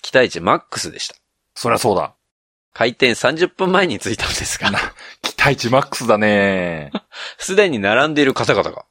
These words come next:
Speaker 1: え？
Speaker 2: おー。
Speaker 1: あかん、これはやばいお店や。さすが玄君と思い、すぐに並び、無事一巡目で入店。
Speaker 2: うんうんうん。
Speaker 1: 想像ではめちゃくちゃおしゃれでスタイリッシュな感じかと思っていたのですが、意外や意外。通路がギリギリ通れるくらいのラーメン屋さんみたいな店内でした。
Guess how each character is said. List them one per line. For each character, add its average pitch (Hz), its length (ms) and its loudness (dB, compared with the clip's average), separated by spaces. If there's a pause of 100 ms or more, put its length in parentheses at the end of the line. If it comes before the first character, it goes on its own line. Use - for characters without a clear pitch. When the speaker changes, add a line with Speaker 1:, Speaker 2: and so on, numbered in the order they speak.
Speaker 1:
え？ 107 180 4
Speaker 2:
お 104 960 4
ー。 - 20 -20 (100)
Speaker 1:
あ - 140 -4
か 110 140 -2
ん、 - 160 -10
こ 113 140 -2
れ 127 60 2
は 131 80 6
や 110 160 4
ば 113 140 4
い - 20 4
お 95 80 2
店 95 220 -6
や。 - 220 -8
さ - 180 -8
す 151 80 -6
が 151 100 2
玄 147 220 4
君 - 240 -10 (180)
と 107 120 0
思 147 240 2
い、 - 180 -2
す - 200 -6
ぐ 165 120 2
に 85 100 -6
並 87 360 -2
び、 - 60 -20 (360)
無 117 80 -2
事 139 180 -6
一 107 260 -6
巡 135 200 -8
目 160 100 0
で 151 140 -2
入 78 240 -20
店。 - 200 -18 (200)
Speaker 2:
う - 20 -20
ん 104 40 -8
う 107 300 -2
ん 101 40 -4
う 110 40 -6 (100)
ん。 80 100 -12 (160)
Speaker 1:
想 143 220 -2
像 156 140 0
で 151 100 4
は 127 100 4
め 98 180 -2
ち - 80 0
ゃ 156 80 4
く - 80 -12
ち - 140 2
ゃ 147 60 6
お 139 80 2
し - 100 -2
ゃ 165 60 4
れ 147 100 -2
で 98 100 -6
ス - 140 -14
タ 135 120 4
イ 135 40 2
リ 143 80 -2
ッ - 20 -2
シ - 120 -6
ュ - 20 -4
な 92 80 -6
感 107 200 0
じ 110 80 -6
か 113 120 0
と 90 100 -10
思 98 180 -2
っ - 60 -6
て 139 80 0
い 104 60 0
た 90 100 -4
の 85 80 -6
で 85 80 -12
す - 100 -16
が、 - 120 -12
意 95 120 -10
外 127 220 2
や 117 80 2
意 90 100 -4
外。 92 200 -8 (440)
通 202 320 -2
路 120 140 4
が 85 140 -4
ギ 113 160 -4
リ 156 80 0
ギ 151 120 0
リ 147 120 -2
通 151 240 -4
れ 156 100 2
る 147 100 -6
く 156 120 -4
ら 127 100 4
い 95 60 -2
の 82 100 -10
ラ 98 220 2
ー - 20 -4
メ 170 140 -4
ン - 20 -4
屋 170 120 -2
さ 151 120 -2
ん 143 80 -4
み 143 100 -8
た 139 120 2
い 151 60 0
な 175 100 2
店 90 180 -4
内 - 140 -16
で - 80 -20
し - 80 -14
た。 - 80 -20